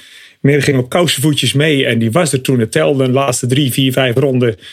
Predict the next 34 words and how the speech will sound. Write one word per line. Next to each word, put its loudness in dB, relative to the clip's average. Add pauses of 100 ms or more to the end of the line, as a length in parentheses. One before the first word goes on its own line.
(200)
heel 0
erg 0
netjes -2
naar 0
voren 0
geschoven. -2
Mooie, 2
clean, 0
strakke -2
acties. -4 (320)
Niet 0
drieëntwintig 0
keer -2
er -2
bijna 0
langs, 0
eer 0
dat 0
hij -2
echt -4
een -2
keertje -2
doet, 0
zoals 0
iemand 0
anders 0
die -2
uiteindelijk 0
wel 0
boven 2
het -4
podium 0
stond -2
trouwens. 0